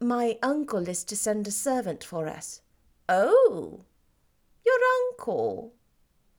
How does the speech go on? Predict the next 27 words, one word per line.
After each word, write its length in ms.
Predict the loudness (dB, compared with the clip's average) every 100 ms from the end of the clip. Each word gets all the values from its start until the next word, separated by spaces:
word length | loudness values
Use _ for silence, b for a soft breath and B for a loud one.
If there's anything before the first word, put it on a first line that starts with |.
| _ _
He 140 | -6 -4
keeps 320 | -4 -6 -6
a 100 | -8
manservant, 1000 | -4 0 0 0 -4 -2 -4 -2 -8 -8
does 360 | -8 -6 -8 -12
he? 220 | -8 -4 -4 -6 _ _ _ _ _ _ _
I 120 | -6
am 180 | -4 -4
very 400 | -6 -4 -4 -6 -6
glad 500 | -4 -2 -2 -2 -4
you 100 | -8
have 220 | -6 -6
somebody 840 | -6 -4 -4 -4 -6 -6 -8 -12
who 140 | -12 -14
thinks 520 | -14 -12 -12 -10 -10
of 160 | -10 -10
these 260 | -10 -10
things. 560 | -10 -12 -14 -16 -18 -20 b b b b b b b b
Where 220 | -4 -2
will 140 | 0 0
you 180 | -2 -4
change 680 | -8 -4 -4 -4 -6 -8
horses? 880 | -6 -4 -6 -10 -14 -14 -14 -18 -20 _ _ _ -4
Oh, 220 | -2 -2 -8 _ _ _ -8
Bromley, 720 | 0 2 2 -2 -6 -8 -12 _ _ _ _
of 240 | -12 -12 -14
course. 520 | -14 -14 -16 -20 -20